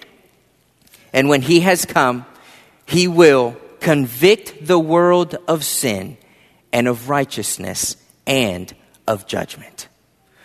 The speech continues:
The role of the Holy Spirit in our lives and in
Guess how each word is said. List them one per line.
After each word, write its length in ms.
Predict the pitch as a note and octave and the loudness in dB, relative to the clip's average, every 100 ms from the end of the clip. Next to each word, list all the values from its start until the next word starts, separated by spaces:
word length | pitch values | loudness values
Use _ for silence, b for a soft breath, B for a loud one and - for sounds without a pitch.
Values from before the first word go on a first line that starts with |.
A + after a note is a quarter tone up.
| b b | b b
The 100 | A2+ | -4
role 800 | A2 C#3 E3 F#3+ G3+ G#3 F#3 - | 0 4 6 6 2 0 -6 -8
of 160 | B2 | -6
the 120 | A2 A2+ | -4 -6
Holy 380 | - C#3+ D3+ | -4 -4 -4
Spirit 520 | D#3 - C#3 B2 A#2 - | -6 -8 -4 -2 -4 -6
in 160 | A2+ A2 | -8 -6
our 160 | G2 | -6
lives 520 | G2 B2 C3+ C#3+ C#3+ - B B B | -2 -2 0 -2 -6 -12 B B B
and 240 | A2+ - - | -6 -6 -4
in 440 | C#3 A#2 G#2 | -2 -2 -4